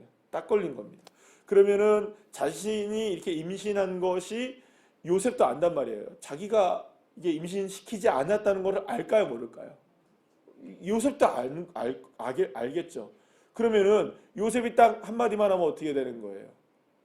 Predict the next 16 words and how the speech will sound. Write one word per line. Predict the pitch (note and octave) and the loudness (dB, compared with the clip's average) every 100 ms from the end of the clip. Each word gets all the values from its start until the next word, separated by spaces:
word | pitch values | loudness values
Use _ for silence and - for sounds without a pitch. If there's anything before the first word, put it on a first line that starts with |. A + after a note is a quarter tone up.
| - - - E3+ E3 | -20 -20 -16 -12 -8
"이거 | D#3 D#3 | -8 -2
내 | C#3 D3 C3+ | 2 2 0
애기 | B2 B2+ | -4 -8
아니다." | B2+ G2+ A#2+ A2 F#2 - _ _ _ | -10 -10 -10 -10 -10 -16 _ _ _
한마디만 | - A#3 A#3+ A#3 A3 | -2 4 4 6 4
하면 | G3+ | 4
어떻게 | D3+ D3 | 2 -2
됩니까? | C#3 B2+ B2 F#3+ - _ _ _ B2 - - | -6 -6 -6 -6 -8 _ _ _ -20 -20 -20
다 | - C3 E3+ F#3+ C3+ G#2+ - _ _ _ | -10 2 6 6 4 0 -14 _ _ _
무너져 | D#3 F3 E3+ C#3 A2+ - | -4 -2 0 -2 -2 -6
내리는 | B2+ C3 C3 G#2+ | -8 -6 -8 -12
거죠. | F#2+ - - _ _ _ - | -16 -20 -20 _ _ _ -16
자신의 | - C3 C3 G#3 F3 | -8 -6 -2 -2 -2
인생이 | C3+ D3 F#3 C3+ - _ _ _ | -4 -6 -6 -6 -12 _ _ _
뭐 | - D#3+ | -8 -6
그냥, | E3+ F#3+ F#3 C3+ | 0 2 2 0